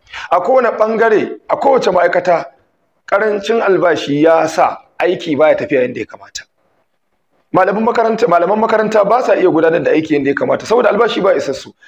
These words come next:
Ku duba yajin aikin asu da ake yi, ya tafi shekara guda ana ta yi. Yanzu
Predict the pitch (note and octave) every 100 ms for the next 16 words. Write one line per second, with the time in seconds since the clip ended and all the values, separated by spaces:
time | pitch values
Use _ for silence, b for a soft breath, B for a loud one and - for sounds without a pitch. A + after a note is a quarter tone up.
0 | b G3+ C4 A#3 G3+ F#3+ F3+ F3 D3 D3+
1 | D3+ B2+ C3+ C3 A#2+ G#2+ _ _ _ E3
2 | F#3+ G3 G3 F#3 F#3 F#3+ D3+ D3+ D#3+ D3
3 | B2 A#2+ G2+ _ _ _ _ _ _ _
4 | - E3 C4 -